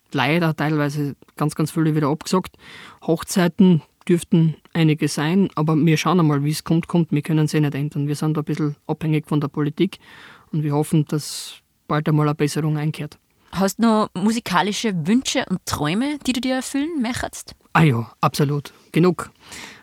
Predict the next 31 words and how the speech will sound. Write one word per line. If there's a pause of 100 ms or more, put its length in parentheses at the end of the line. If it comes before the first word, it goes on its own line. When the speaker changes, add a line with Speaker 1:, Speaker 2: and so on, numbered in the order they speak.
Speaker 1:
Es
gab
halt
noch
ein
paar
Musikinstrumente,
die (220)
fehlen
noch
im
Hause
Hammerl. (220)
Also
ein (160)
gescheiter
Kontrabass
zum
Beispiel, (360)
Schlagzeug (320)
habe
ich
mich
auch
nie
beschäftigt,
das
würde
mich
auch
interessieren.